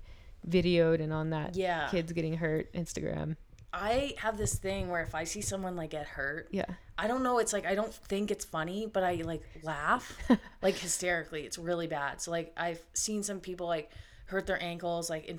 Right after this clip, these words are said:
Speaker 2: in CrossFit or, like, and I can't, like, I can't even, I have to, like, leave.
Speaker 1: Yeah.
Speaker 2: 'Cause I'm just, like, laughing at them, and it's not good.
Speaker 1: Mm-hmm.
Speaker 2: But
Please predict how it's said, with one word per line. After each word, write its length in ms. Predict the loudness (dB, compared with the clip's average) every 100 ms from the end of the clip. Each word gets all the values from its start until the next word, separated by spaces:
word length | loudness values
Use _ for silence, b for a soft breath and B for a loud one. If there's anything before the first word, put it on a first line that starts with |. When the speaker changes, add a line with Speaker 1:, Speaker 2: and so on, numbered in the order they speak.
| -8
Speaker 2:
in 100 | -8
CrossFit 580 | -6 -4 -2 -4 -4 -4 -2
or, 60 |
like, 240 | -2 -4 -8 b b b -20 -18 -6
and 120 | -4
I 60 | -4
can't, 360 | -2 -2 -2
like, 240 | -2 -4 -6 -20 -18
I 60 | -10
can't 260 | -2 2
even, 140 | 2 4
I 40 |
have 100 | 4
to, 60 | 4
like, 140 | 2
leave. 500 | 0 -2 -4 -10 -8 2
Speaker 1:
Yeah. 260 | 4 4 -2
Speaker 2:
'Cause 120 | -4 -2
I'm 120 | 0
just, 160 | 0 0
like, 140 | 0
laughing 420 | 0 -2 -2 -6
at 200 | -8 -8
them, 160 | -10 -10
and 100 | -6
it's 180 | -4 0
not 240 | 0 2
good. 200 | 2 0 -2 0
Speaker 1:
Mm-hmm. 300 | 2 2 0 -6 -10 -10 -8 -10 -10 -12 -12
Speaker 2:
But 220 | -12 -12